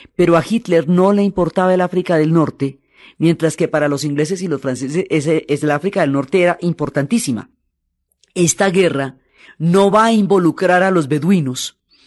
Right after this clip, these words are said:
no va a involucrar a los árabes, porque no es su guerra. Los beduinos en el desierto ven como los tanques del Africa Corps se enfrentan a los tanques de los ingleses de las ratas del desierto, como quien ve pasar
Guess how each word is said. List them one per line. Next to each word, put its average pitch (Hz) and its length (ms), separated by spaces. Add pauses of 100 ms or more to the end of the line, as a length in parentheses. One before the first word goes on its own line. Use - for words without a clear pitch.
(340)
no 190 200
va 226 120
a 220 60
involucrar 180 580
a 196 40
los 175 200
árabes, 147 480 (320)
porque 202 300
no 240 160
es 254 100
su 262 100
guerra. - 380 (760)
Los 127 200
beduinos 190 540
en 202 100
el 190 80
desierto 190 580 (240)
ven 151 240
como 165 260
los 151 200
tanques 165 560
del 139 160
Africa 151 280
Corps - 500 (320)
se - 140
enfrentan 165 520
a 160 60
los 151 180
tanques 170 500
de 143 100
los 135 160
ingleses 151 500
de 135 100
las 131 120
ratas 160 240
del 185 140
desierto, 180 600 (340)
como 139 260
quien 131 320
ve 151 120
pasar 170 460